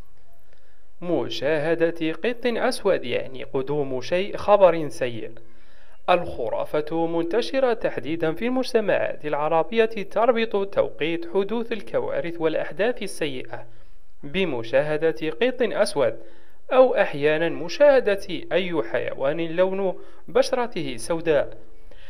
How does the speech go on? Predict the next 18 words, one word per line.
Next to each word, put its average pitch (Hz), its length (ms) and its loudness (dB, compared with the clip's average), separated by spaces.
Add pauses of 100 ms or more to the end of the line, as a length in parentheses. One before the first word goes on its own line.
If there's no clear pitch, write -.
(200)
هذا 254 460 6
الربط - 420 -2
ليس 185 380 -2
له 208 460 0
أي 254 200 -2
معنى 156 380 -4
علمي، 156 440 -4
ولا 247 340 4
يبث 196 440 0
للواقع 160 640 0
بأي 233 460 0
صلة، 185 440 4
ولا 175 540 4
من 180 180 0
قريب 151 680 2
ولا 160 320 6
من 123 260 -4
بعيد. 135 560 0